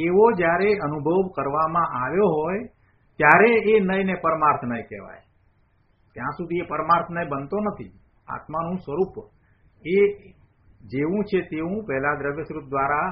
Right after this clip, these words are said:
અભ્યાસ કર્યો અને પછી ભાવ સ્વરૂપ પ્રગટ થયું, સ્વરૂપમાં ગયો, સ્વરૂપનું દર્શન થયું, તો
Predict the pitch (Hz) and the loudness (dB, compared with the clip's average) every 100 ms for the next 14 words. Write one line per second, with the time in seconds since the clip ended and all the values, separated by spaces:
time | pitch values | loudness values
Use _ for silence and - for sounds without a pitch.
0 | 151 104 120 117 - 123 135 180 220 160 | -8 -10 -8 -8 -8 -8 -4 -4 -6 -10
1 | 131 135 117 104 123 170 190 - 170 - | -12 -10 -10 -6 -2 0 0 -4 -10 -10
2 | _ _ - 127 131 - - 127 175 240 | _ _ -12 -8 -6 -8 -8 -4 -2 -4
3 | - - - - - - 143 143 147 131 | -6 -18 -20 -20 -18 -8 -6 -6 -2 -2
4 | 110 117 151 226 226 147 147 147 143 127 | 0 -2 -2 -2 -6 -8 -8 -8 -8 -6
5 | 127 147 131 117 131 175 254 262 262 - | -6 -6 -8 -6 0 2 4 0 -4 -16
6 | _ _ - - _ - | _ _ -20 -20 _ -6